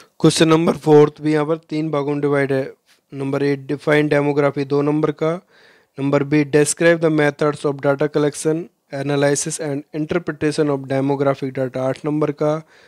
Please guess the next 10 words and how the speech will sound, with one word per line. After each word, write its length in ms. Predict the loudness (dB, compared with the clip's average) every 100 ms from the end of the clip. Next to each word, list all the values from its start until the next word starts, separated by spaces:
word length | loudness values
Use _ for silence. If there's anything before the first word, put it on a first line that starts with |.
| _ _ _ -8
नंबर 180 | -4 -2
सी, 160 | -2
discuss 720 | -2 0 -2 0 2 2 0
the 120 | -4 -2
measurement 600 | 0 0 -2 -2 -2 -4
of 200 | -6 -4
morbidity, 640 | -4 -4 -6 -8 -8 -8
छः 120 | -8
नंबर 320 | -6 -6 -8
का। 180 | -10 -14